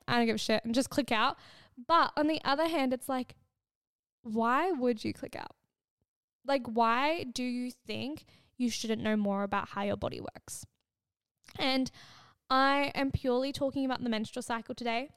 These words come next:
So that is a system that happens for people who have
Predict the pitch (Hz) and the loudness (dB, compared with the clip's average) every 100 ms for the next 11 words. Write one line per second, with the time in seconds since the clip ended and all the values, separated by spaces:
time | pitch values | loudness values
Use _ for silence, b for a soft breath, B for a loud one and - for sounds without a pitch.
0 | 311 - 269 233 220 233 254 - 254 - | -16 -4 0 2 2 2 -2 -2 -6 -4
1 | 247 240 - 233 233 240 233 233 226 - | -4 -2 -4 -6 -4 0 0 0 -4 -8
2 | - 233 220 220 220 - 247 247 240 269 | -2 2 2 2 -2 -4 -4 -2 -2 -2
3 | 226 220 214 214 | -2 0 0 -2